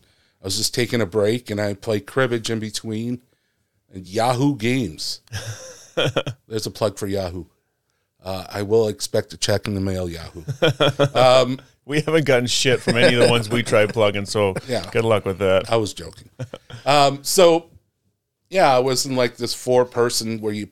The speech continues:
Speaker 1: play partners, and and we were just chatting on the side, and I was,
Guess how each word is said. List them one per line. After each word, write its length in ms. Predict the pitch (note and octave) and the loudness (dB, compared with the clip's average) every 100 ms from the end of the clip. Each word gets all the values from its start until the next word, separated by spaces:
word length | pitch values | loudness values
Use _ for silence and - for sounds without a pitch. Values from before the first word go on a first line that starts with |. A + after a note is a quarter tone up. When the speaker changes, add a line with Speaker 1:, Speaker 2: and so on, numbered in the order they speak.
| _ | _
Speaker 1:
play 200 | - A#2 | -6 -6
partners, 800 | G#2+ A#2 A2 A#2 A2+ A2+ A2+ G#2 | -2 -2 -2 -2 -6 -4 -4 -6
and 300 | G2+ F#2 F#2 - _ _ _ _ _ _ _ _ _ _ - - _ _ _ _ A#2 | -6 -10 -12 -16 _ _ _ _ _ _ _ _ _ _ -20 -20 _ _ _ _ -4
and 60 | |
we 100 | A#2 | 0
were 120 | A#2 A2+ | 0 0
just 340 | A#2 - - | 0 -2 -2
chatting 400 | - A#2 A#2+ A#2 | 0 2 2 0
on 160 | A2+ A#2 | -2 0
the 60 | |
side, 560 | - A2 G2 G2+ G#2+ A2 | -2 0 2 4 2 -2
and 160 | G2 | -6
I 100 | G2 | -8
was, 220 | F#2+ F#2 | -8 -10